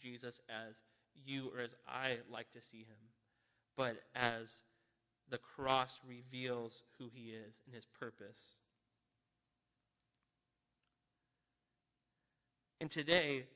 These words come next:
our message is the same as John's. It's one of repentance. He didn't come, uh, just to, to teach us and tell us good things, but he came to save us. And there's only one proper response to understanding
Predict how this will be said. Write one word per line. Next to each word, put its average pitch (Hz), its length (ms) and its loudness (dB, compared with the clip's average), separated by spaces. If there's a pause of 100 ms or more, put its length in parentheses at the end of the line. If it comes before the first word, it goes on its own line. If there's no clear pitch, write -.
(120)
our 147 160 6
message 123 600 -4 (180)
is 127 160 -12
the 127 80 -14
same 123 320 -4
as 107 100 -12
John's. 110 400 -10
It's 120 160 -18
one 123 160 -8
of 113 140 -10
repentance. 117 720 -12 (1700)
He 151 80 -2
didn't 156 220 -6
come, 147 380 -6 (320)
uh, 113 260 -14
just - 180 -12
to, 139 80 -6
to - 300 -12
teach 143 280 -12
us 131 120 -10
and 123 80 -14
tell 123 200 -8
us 120 120 -12
good 127 220 -10
things, 120 220 -12
but 117 100 -12
he 113 60 -14
came 120 260 -10
to 117 100 -18
save 117 300 -12 (180)
us. - 180 -18 (340)
And 139 80 -4
there's 143 120 -6
only 170 220 2
one 135 500 -4
proper 135 300 -4
response 127 640 -12
to - 160 -14
understanding 127 800 -8